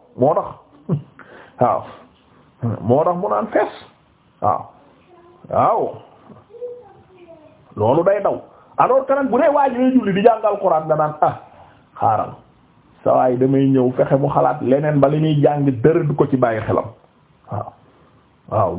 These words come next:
dara du ko ci am, comme li Yonent saa saa wax, waa ji wa in adri, waa ji du xam kam, kam kayfa salla, naka la jullee, du ko xam, waaw. Am ñu ne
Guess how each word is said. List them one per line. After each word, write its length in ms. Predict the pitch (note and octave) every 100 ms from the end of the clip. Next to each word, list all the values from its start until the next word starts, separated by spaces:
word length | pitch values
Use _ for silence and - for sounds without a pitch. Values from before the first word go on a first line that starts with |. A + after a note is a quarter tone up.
| F2
dara 300 | D3+ D3 D#3+
du 140 | D3
ko 120 | D3 D3+
ci 80 |
am, 240 | G2 G2+ G#2
comme 180 | B2+ C3
li 60 | B2+
Yonent 220 | C3 B2
saa 200 | A#2+ A#2
saa 120 | A#2 G#2+
wax, 240 | A2+ D3+
waa 220 | A#2+ A#2+
ji 100 | B2 B2+
wa 320 | G#2 G2+ A#2 -
in 160 | A#2+
adri, 360 | A2 A2+ G#2+ G#2
waa 200 | A#2+ A#2+
ji 80 | A#2
du 100 | A#2
xam 240 | A#2+ G#2 E2 - _ _ _ - -
kam, 220 | A#2+ A2+ G#2 -
kam 240 | A#2+ A#2 -
kayfa 300 | B2 A#2 A2
salla, 340 | G2+ F#2 F2 G2
naka 220 | A#2+ B2+
la 100 | B2
jullee, 320 | A2+ G2 E2+ - _ _ _ _ _ F#2
du 140 | A#2
ko 80 | A#2
xam, 140 | A#2+ A2 G#2+ _ _ _ _ -
waaw. 200 | - A2 _ _ - - - - _ _ _ _ _ _ _ _ -
Am 200 | G#3 C4
ñu 100 | C4+
ne 120 | C4+